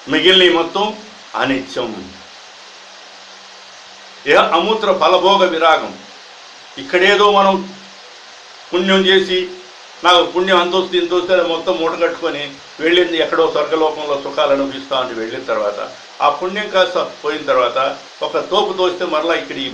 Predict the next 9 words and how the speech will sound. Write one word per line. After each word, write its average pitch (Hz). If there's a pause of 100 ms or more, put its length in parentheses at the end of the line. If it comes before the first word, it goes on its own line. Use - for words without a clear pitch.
భూమి. 139 (1200)
క్షీణే 185 (140)
పుణ్యం 196
మధ్యలోక 190 (120)
విశంతి. 170 (680)
ఆ 156 (100)
పుణ్యం 175
కాస్త 180
అయిపోతే 170